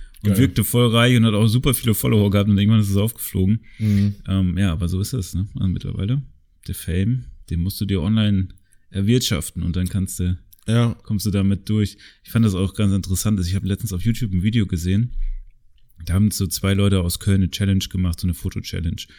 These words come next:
Speaker 1: Ähm, hatten so ein Rad, was sie gedreht haben, und dann mussten sie die unterschiedlichen Aufgaben machen, die da drauf waren. War jetzt halt so halb spannend, was aber ganz cool war. Eine Challenge, die die hatten, war, ähm, versuchen, in dem Laden mit einer Instagram-Story zu bezahlen.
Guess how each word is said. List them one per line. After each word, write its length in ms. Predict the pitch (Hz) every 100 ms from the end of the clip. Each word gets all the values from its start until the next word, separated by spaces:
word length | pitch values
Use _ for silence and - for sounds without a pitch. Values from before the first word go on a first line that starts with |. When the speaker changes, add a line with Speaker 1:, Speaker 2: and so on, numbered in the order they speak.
| - _ -
Speaker 1:
Ähm, 240 | 87 82 85
hatten 180 | -
so 100 | 87
ein 360 | 87 87 85 - -
Rad, 260 | 110 123
was 120 | 98
sie 80 | -
gedreht 340 | 98 104 127 123
haben, 300 | 113 113 107
und 80 |
dann 120 | 95 95
mussten 300 | 95 - 95
sie 140 | 90
die 80 | 90
unterschiedlichen 540 | 87 85 - 87 85
Aufgaben 420 | - 110 107 101
machen, 240 | 101 98 98
die 60 |
da 100 | 87
drauf 340 | 80 - 104 -
waren. 280 | 98 98 104 - - - - -
War 120 | 85
jetzt 180 | 90 95
halt 140 | 95
so 140 | 92
halb 180 | 87 113
spannend, 360 | - 104 104 107
was 120 | 101
aber 160 | 98 104
ganz 200 | 98 -
cool 160 | 127 120
war. 160 | 113 92
Eine 200 | 117 110
Challenge, 300 | 117 110 104 -
die 80 | 104
die 180 | 104
hatten, 360 | 104 - 110 104
war, 360 | 98 101 107 104 - - _
ähm, 260 | - 101 101
versuchen, 520 | 101 98 127 135 139
in 120 | 113
dem 140 | 104 98
Laden 300 | 98 104 110
mit 160 | 101
einer 100 | 101
Instagram-Story 800 | 98 113 117 87 87 - 87 85
zu 160 | 82 98
bezahlen. 580 | 92 - 90 90 92